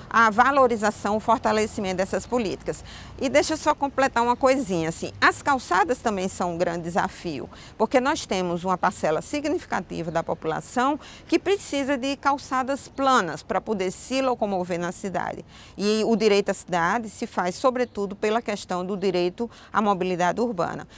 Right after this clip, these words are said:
E se as calçadas não têm condições de as pessoas, em quaisquer condições de sua natureza, circularem,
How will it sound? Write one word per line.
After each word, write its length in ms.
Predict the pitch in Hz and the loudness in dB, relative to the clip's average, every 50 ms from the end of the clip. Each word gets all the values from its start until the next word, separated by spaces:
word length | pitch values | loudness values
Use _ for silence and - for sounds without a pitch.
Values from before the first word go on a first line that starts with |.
| - - - | -20 -8 -6
E 80 | - | -4
se 140 | 185 - 294 | -2 0 0
as 140 | 294 320 - | 0 0 2
calçadas 600 | - 254 226 214 - - 196 180 175 160 185 175 | 2 2 2 2 2 2 2 2 2 2 -2 -2
não 280 | 175 208 247 294 302 | 0 2 2 2 0
têm 280 | 294 - 240 180 147 147 | 0 -2 -2 -2 -2 -4
condições 680 | 147 - 190 170 170 - - - 220 202 180 170 170 156 | -6 -4 -4 -4 -4 -6 -4 0 0 2 2 0 -2 -4
de 260 | 147 160 180 175 180 | -2 -2 0 2 2
as 220 | 190 208 233 - - | 2 2 0 0 -2
pessoas, 560 | - 226 240 - - 247 233 208 180 175 180 | -2 -2 -2 -2 0 0 2 2 2 0 -2
em 100 | 180 185 | -4 0
quaisquer 460 | - 202 185 196 - - - 330 339 | 0 0 0 0 -2 -2 -2 -2 -2
condições 600 | - - 285 277 262 - - - 285 247 277 247 | -2 -4 -4 -4 -4 -6 -4 0 2 2 2 2
de 100 | 175 196 | 0 -4
sua 240 | 202 - - 214 196 | -6 -4 -4 -4 -2
natureza, 800 | 190 185 180 175 - - 160 143 165 190 220 240 220 175 185 160 - - - - - | 0 -2 -2 -2 -4 -6 -6 -2 0 0 2 2 0 0 -4 -6 -6 -12 -18 -18 -14
circularem, 880 | - - - 214 202 - - 175 160 160 175 190 233 247 240 233 180 175 | -6 2 2 2 2 2 0 2 4 4 4 4 4 2 2 0 -2 -4